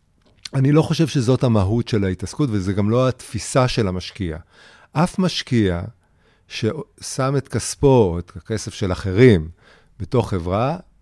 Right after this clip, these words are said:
לא חושב על זה, או לא מעוניין, בלקחת אחריות על האופרציה. האנשים שעושים השקעות בחברה, עושים את ההשקעות מפני שהם מעוניינים, הם רוצים להאמין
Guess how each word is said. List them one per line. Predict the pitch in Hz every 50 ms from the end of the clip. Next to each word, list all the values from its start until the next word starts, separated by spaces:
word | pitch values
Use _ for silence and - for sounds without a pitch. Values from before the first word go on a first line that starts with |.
| _ _ _ _ _ _ _ _ _ _ -
לא | 117 113 117 131 143 151
חושב | - 208 175 139 - - - 143 135 120 110
על | 104
זה, | 92 82 85 104 110 113 127 165 196 - _ _ _
או | - 101
לא | 101 117 135
מעוניין, | 156 180 170 147 120 113 139 185 214 165 95 87 - - - - - _ _ _ _ _ _ _
בלקחת | - 107 107 107 - - 120 - 143 - -
אחריות | 104 101 92 113 123 151 185 190 -
על | 135 123
האופרציה. | 117 107 87 - 117 107 110 110 110 - - - 92 85 90 - _ _ _ _ _ _ _ _ _ _ _ _ _ _ _ -
האנשים | 104 101 107 113 - - 196 208
שעושים | - - 196 135 - - 170 165
השקעות | 156 135 - - - 104 98 110 139 175 185 - - - -
בחברה, | 104 - - 98 85 95 107 131 156 175 - - _ _ _
עושים | - 107 - - - 175 202 247
את | 220 -
ההשקעות | 202 180 147 - - 135 120 127 143 147 -
מפני | 113 101 - 110 101
שהם | - 110 101 104 107
מעוניינים, | 107 107 104 107 110 110 107 110 131 170 180 151 117 101 95 - _ _ _ _ _ _ _ _ _ _ _ _ - - - _ _ -
הם | 107 104 104 104 - - 104 92
רוצים | 90 95 90 - 180 180 190
להאמין | 190 165 139 117 101 92 98 104 123